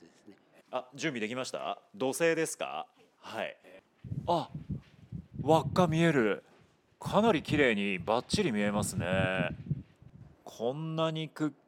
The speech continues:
Speaker 2: きり土星の輪が見えるなんて、いや、なん、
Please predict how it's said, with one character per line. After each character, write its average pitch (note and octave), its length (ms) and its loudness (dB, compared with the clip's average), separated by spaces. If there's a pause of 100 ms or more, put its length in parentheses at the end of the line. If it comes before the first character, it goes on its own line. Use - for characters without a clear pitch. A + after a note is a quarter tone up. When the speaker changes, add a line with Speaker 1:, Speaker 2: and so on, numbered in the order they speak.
Speaker 2:
き D#3+ 160 -2
り C#3+ 240 -4
土 A#2+ 220 0
星 C3 440 -4
の C3 220 -6
輪 C3 160 -2
が A#2+ 220 -4
見 A2 260 -8
え A#2+ 140 -6
る B2 160 -10
な A2+ 240 -8
ん A2+ 160 -12
て、 G2 160 -6
い F#2+ 100 -6
や、 F2 240 -6
な G2 140 -8
ん、 F#2 60 -12